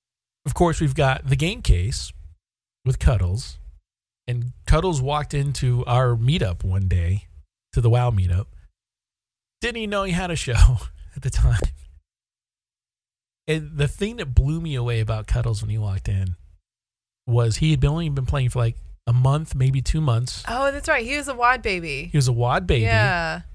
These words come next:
Speaker 1: And he had, like, Ashes of Alar,
Speaker 2: Yeah.
Speaker 1: Invincible. He had all these rare mounts. I'm like, "How do you have," and he's like, "Oh, is that a thing?" I'm like, "What do you mean, is that a thing?" <laughs> So, uh, but he's just down the road here, not too far away from us. And the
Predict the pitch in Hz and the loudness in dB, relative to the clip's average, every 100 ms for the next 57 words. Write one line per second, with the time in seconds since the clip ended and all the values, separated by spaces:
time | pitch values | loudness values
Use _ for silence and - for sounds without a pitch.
0 | - - - 175 160 151 - - 190 160 | -20 -20 -8 -2 -2 -2 -6 0 4 6
1 | 180 147 143 127 117 - - - - - | 4 2 0 -2 -2 -6 -6 -10 -20 -20
2 | _ _ _ _ 139 131 123 123 120 104 | _ _ _ _ 0 2 2 2 0 -2
3 | 123 202 214 214 208 220 147 123 233 190 | -4 -2 -2 0 0 -2 0 0 2 0
4 | 262 - 226 233 262 233 185 285 247 151 | 0 0 0 2 0 0 -4 -6 -4 -2
5 | 143 160 226 214 196 180 269 214 156 180 | -2 -2 -2 -2 -2 -4 -4 -4 -2 -2
6 | 170 165 294 359 285 226 208 180 269 175 | -2 -2 -2 -2 -2 -2 0 -2 0 2
7 | 180 156 151 185 180 196 220 - - 180 | 2 0 0 0 2 2 0 -2 -2 -4
8 | 302 349 - - 269 294 349 427 427 440 | -4 -10 -14 -18 -12 -8 2 2 2 0
9 | 440 415 392 381 320 - 427 - 240 - | -2 0 -2 -2 -6 -6 -4 -4 -6 -8
10 | - - - - - - - - 131 123 | -16 -18 -14 -8 -6 -8 -14 -10 -4 -4
11 | - - - - - - - _ _ _ | -4 -6 -6 -10 -18 -20 -20 _ _ _
12 | _ _ _ _ _ _ _ 165 160 151 | _ _ _ _ _ _ _ -2 2 4
13 | 247 285 247 - 233 170 190 165 127 113 | 4 2 -4 2 2 2 0 0 0 -2
14 | 131 160 - 190 185 170 165 160 156 160 | -4 -6 -6 -8 -4 -4 -2 -4 -4 -4
15 | - 131 131 | -2 0 0